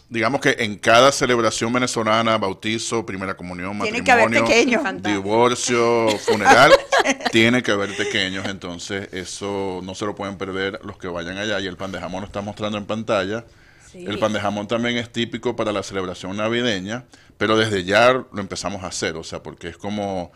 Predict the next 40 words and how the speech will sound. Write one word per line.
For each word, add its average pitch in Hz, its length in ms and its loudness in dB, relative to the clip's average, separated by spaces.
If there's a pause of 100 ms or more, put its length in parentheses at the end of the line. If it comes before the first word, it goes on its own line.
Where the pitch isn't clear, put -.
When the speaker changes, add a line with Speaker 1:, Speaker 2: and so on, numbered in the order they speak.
(380)
Speaker 1:
prepararlo 101 680 4
Speaker 3:
Como - 120 2
Speaker 1:
y - 40 -8
que, 110 100 -2
Speaker 3:
octubre, - 260 4
Speaker 1:
y 302 40 2
Speaker 3:
noviembre, 254 380 -2
diciembre, 202 380 -8
Speaker 1:
sí, 147 300 2
entonces 104 280 2
Speaker 3:
navidades 107 60 4
Speaker 1:
uno 127 120 4
empieza, 131 400 4
Speaker 3:
venezolanas. - 260 -10
Speaker 1:
el 107 140 -2
jamón 104 300 -4
estaba 120 320 4
bueno, 131 420 2
la 117 100 0
aceituna 113 500 -4
sí, 131 280 -2
voy 113 260 2
a 113 100 4
cambiar, 127 520 4
Speaker 3:
<laughs> 123 100 -4
Speaker 1:
entonces 104 360 -6
uno 117 120 -2
empieza 120 280 -2
a 120 80 0
probar 107 380 2
y 120 40 -2
hacer 113 140 -6
unas 113 160 -6
fusiones 117 480 -6
que 101 80 -8
hay 92 60 -8
gente 98 220 -8
que 101 80 -8
le 95 80 -8
pone 90 400 -10